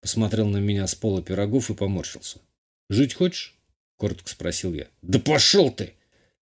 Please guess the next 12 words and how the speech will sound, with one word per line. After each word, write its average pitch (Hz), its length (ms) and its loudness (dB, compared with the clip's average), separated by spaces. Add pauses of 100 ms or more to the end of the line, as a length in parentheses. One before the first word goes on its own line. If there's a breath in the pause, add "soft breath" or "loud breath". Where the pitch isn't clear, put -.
сплюнул 151 560 8
на 123 140 4
мраморную 113 580 2
с 101 80 -4
позолоченными 104 760 0
прожилками 101 680 -2
плитку 139 480 -2
мой 98 300 2
визави. 101 580 -2 (640)
А 113 180 4
ответ 127 380 4
неверный, 110 640 4